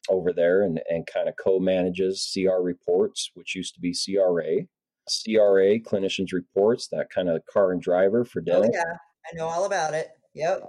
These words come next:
Speaker 1: During their time together, they also started a lab school, private lab school, and apprenticeship lab school, uh, which was small volume, but it was hands-on training, you know, nine to five while we were there working on Gordon's cases.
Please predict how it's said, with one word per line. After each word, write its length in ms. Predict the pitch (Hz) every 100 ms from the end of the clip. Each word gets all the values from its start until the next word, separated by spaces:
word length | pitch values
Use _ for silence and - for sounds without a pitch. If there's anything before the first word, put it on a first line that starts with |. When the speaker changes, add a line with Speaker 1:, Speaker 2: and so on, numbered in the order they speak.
| -
Speaker 1:
During 260 | 98 101
their 160 | 95 92
time 300 | - 95 95
together, 360 | 92 95 110
they 120 | 113 90
also 280 | 85 - -
started 400 | - 90 87 85
a 100 | 82
lab 300 | 82 82 -
school, 560 | - - 92 98 127 _
private 320 | 92 98 143
lab 280 | 95 95 190
school, 240 | - 196
and 80 | 208
apprenticeship 560 | - - - 120 82 76
lab 280 | 80 78 -
school, 480 | - 80 80 110 - _ _ _ _ _ _ 85
uh, 240 | 82 82
which 260 | 82 95 -
was 180 | 95 -
small 400 | - 101 104 107
volume, 600 | 104 98 101 110 123 - _ _ _
but 140 | 104 98
it 120 | 85
was 140 | 90
hands-on 540 | - 101 101 104 101 101
training, 580 | - 98 98 104 127 135 82
you 160 | 82
know, 140 | 87 92
nine 320 | 98 87 110
to 60 | 98
five 640 | - 104 110 117 131 _ _ -
while 200 | 95 98
we 120 | 101
were 100 | 98
there 320 | 90 98 113
working 400 | 110 95 - 107
on 140 | 92 87
Gordon's 380 | 92 92 104
cases. 600 | - 98 101 - 127 135